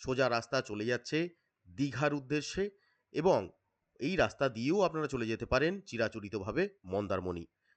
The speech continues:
কিন্তু আমরা যাব নতুন রাস্তায়। তাই ঠিক সামনের এই বাঁদিকের রাস্তাটা ধরে, সরু রাস্তায়, সবুজে মোড়া রাস্তা ধরে এগিয়ে চললাম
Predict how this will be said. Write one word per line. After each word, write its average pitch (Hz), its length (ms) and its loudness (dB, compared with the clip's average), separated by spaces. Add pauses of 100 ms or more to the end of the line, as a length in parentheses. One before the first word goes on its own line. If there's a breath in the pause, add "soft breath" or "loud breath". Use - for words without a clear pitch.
কিন্তু 147 220 -2 (140)
আমরা 143 300 2
যাব 123 260 2
নতুন 113 380 0
রাস্তায়। 85 400 -4 (380)
তাই 147 160 8 (300)
ঠিক 214 200 2 (240)
সামনের 123 500 0
এই 196 260 2
বাঁদিকের 131 440 -2
রাস্তাটা 117 400 -2
ধরে, 135 260 0 (460)
সরু 113 300 -2
রাস্তায়, 135 440 0 (400 soft breath)
সবুজে 120 400 0
মোড়া 101 280 0
রাস্তা 95 340 -2
ধরে 107 320 0
এগিয়ে 92 260 -4
চললাম 120 340 0